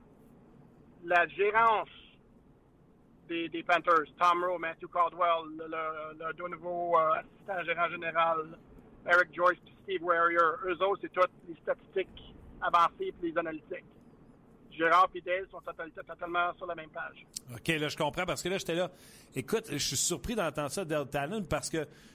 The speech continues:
Speaker 2: ce gars-là, c'est un, c'est un dé-, c'est un recruteur, c'est un, il repère du talent, il fait des repêchages extraordinaires quand on pense aux possibilités, là, que lui, c'était Barkov, son choix numéro un, devant n'importe qui qui peut être disponible cette année-là de repêchage. Euh,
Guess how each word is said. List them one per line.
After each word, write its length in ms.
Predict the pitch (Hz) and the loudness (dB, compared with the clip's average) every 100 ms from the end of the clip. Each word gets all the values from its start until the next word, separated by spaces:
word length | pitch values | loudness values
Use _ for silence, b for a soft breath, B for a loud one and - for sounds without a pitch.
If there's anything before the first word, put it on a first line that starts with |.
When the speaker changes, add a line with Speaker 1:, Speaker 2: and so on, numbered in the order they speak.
| - | -6
Speaker 2:
ce 180 | - 156 | -2 -2
gars-là, 440 | 143 156 165 214 | 0 0 0 -4
c'est 120 | - | -4
un, 240 | 147 131 123 | -4 -4 -4
c'est 140 | - | -4
un 100 | 131 | -4
dé-, 180 | 123 156 | -6 -8
c'est 120 | - | -4
un 140 | 139 | -2
recruteur, 480 | 131 160 - - 190 | -2 -4 -6 -4 -4
c'est 120 | 180 | -2
un, 180 | 151 139 127 B B B | -4 -4 -6 B B B
il 200 | 131 139 | -4 -2
repère 420 | 185 175 196 202 175 | -2 -2 -2 -2 -4
du 100 | 135 | -4
talent, 220 | 160 156 | -2 -2
il 100 | 185 | -2
fait 160 | - 175 | -4 -4
des 120 | 151 | -2
repêchages 560 | 147 147 151 131 180 | -2 -2 -4 -4 -4
extraordinaires 800 | 165 - 180 170 147 143 160 185 139 | -6 -6 -4 -4 -4 -4 -2 -4 -6
quand 220 | 139 147 | -6 -4
on 40 | |
pense 280 | 135 175 165 | -4 -4 -4
aux 60 | 143 | -4
possibilités, 520 | 147 143 131 175 180 | -4 -6 -6 -2 0
là, 120 | 151 | -2
que 220 | - 127 110 B B B - | -2 -4 -6 B B B -4
lui, 160 | 139 | -4
c'était 180 | 170 156 | -2 -2
Barkov, 460 | 127 143 - 175 170 | -2 -2 -2 -4 -4
son 180 | 143 135 | -4 -6
choix 200 | - 160 | -4 -4
numéro 440 | 143 143 135 143 | 0 0 0 0
un, 120 | 165 | -2
devant 280 | 143 131 143 | -2 -4 -4
n'importe 340 | 151 147 143 | -4 -4 -6
qui 80 | - | -6
qui 140 | 180 143 | -6 -4
peut 120 | 135 | -4
être 100 | 139 | -4
disponible 420 | 120 - 143 165 | -6 -4 -4 -4
cette 180 | 139 127 | -6 -4
année-là 300 | 135 135 156 | -4 -4 -4
de 80 | 143 | -4
repêchage. 800 | 135 - 127 117 151 165 165 | -6 -4 -4 -2 -2 -2 -4
Euh, 140 | 127 | -4